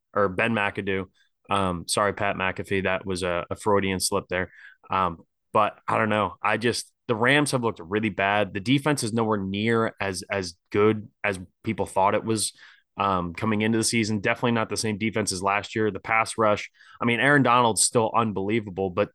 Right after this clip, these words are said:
th-, he's just constantly getting double teamed. And yeah, he's gonna have those times where he breaks through a double team and makes a big play, but he's not the down in, down out fear that he's been before. The secondary is still incredibly banged up. Only Jalen Ramsey, I think they might have gotten one of their other starters back in that secondary.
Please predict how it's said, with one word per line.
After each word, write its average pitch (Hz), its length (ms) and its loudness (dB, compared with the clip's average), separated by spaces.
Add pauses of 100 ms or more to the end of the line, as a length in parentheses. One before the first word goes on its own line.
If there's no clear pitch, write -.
th-, - 120 -14
he's 110 160 -2
just - 200 -2
constantly 120 460 0
getting 117 260 2
double 117 240 0
teamed. 92 280 -8
And 107 140 0
yeah, 143 100 2
he's 120 200 -2
gonna 139 180 2
have 127 240 0
those 120 240 2
times 123 320 0
where 107 80 -4
he 107 80 -6
breaks 107 340 -2
through 110 140 -4
a 95 80 -8
double 104 240 0
team 110 240 -4
and 98 80 -4
makes 107 220 -2
a 104 40 -4
big 95 240 -4
play, 123 400 4 (460)
but 131 100 2
he's 131 140 4
not 147 240 0
the 135 80 2
down 120 400 0
in, 120 220 -2
down 113 260 0
out 113 240 -2 (140)
fear 113 260 -2
that 101 140 -2
he's 101 160 -8
been 110 260 0
before. 113 560 2 (240)
The 101 60 -4
secondary 120 500 2
is - 80 -6
still 110 220 0
incredibly 113 480 0
banged 110 400 -2
up. 101 260 2
Only 117 240 0
Jalen 113 420 0
Ramsey, 107 400 -2
I 107 60 2
think 92 200 -6
they 107 80 -4
might 98 180 -2
have 92 60 -4
gotten 92 360 -6
one 110 180 2
of 110 80 -2
their 110 140 0
other 107 160 0
starters 101 400 -2
back 101 320 -4
in 107 60 -6
that 101 180 -4
secondary. 95 600 -2